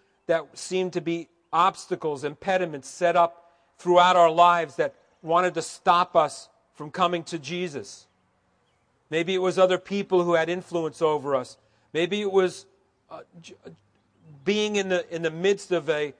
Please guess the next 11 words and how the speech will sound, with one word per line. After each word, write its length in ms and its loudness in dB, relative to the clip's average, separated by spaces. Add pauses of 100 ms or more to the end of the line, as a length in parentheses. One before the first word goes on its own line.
(260)
of 160 -6
a 80 -4
traditional 680 -2
church 540 -4
that 240 -4 (260)
was 140 -10
just 260 -2
more 320 2
ritual 600 0
than 280 -4
really 380 2